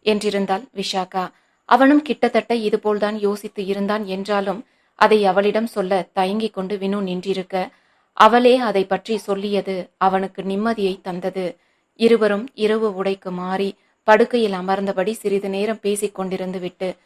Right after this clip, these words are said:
அப்படியே தூங்கியும் போயினர். நேற்று இரவு முதலே இருவருக்கும் சரியான உறக்கம் இல்லை. இன்று அறை தேடி சுற்றியது வேறு உடலை சோர்வாக்கி இருந்தது.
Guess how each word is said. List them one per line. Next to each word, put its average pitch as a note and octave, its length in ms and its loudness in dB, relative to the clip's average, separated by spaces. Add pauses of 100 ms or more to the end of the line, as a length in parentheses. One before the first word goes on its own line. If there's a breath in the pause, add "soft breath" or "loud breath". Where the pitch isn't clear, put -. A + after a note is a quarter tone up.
(180)
அப்படியே F#3+ 640 -2
தூங்கியும் G3+ 500 -4
போயினர். F3+ 460 -4 (1300)
நேற்று B3 400 2
இரவு B3+ 300 0
முதலே A#3 540 2
இருவருக்கும் A#3+ 560 2
சரியான A3 540 -4
உறக்கம் G3 380 -6
இல்லை. F#3+ 300 -6 (400)
இன்று G#3+ 340 -2
அறை G3 320 -2
தேடி A3+ 260 2
சுற்றியது A3 540 -4
வேறு A3 400 0
உடலை A3 420 -2
சோர்வாக்கி G#3+ 520 -2
இருந்தது. G3 440 -6